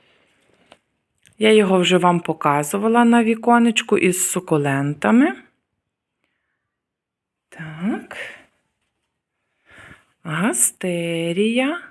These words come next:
Ось така. На молоденьких листочках вона більш таку має варігатність салатову, а на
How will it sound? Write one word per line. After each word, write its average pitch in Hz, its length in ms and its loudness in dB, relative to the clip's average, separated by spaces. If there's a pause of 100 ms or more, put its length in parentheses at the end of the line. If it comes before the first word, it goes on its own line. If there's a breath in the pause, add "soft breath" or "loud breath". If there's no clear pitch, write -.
(840 loud breath)
Ось 277 280 -4
така. 311 640 -2 (960 loud breath)
На 196 440 4
молоденьких 214 920 4
листочках 202 840 2
вона 190 540 4 (440 loud breath)
більш 196 340 2
таку 196 300 2
має 190 380 6
варігатність 185 1160 2
салатову, 202 1200 2
а 180 160 4
на 180 400 0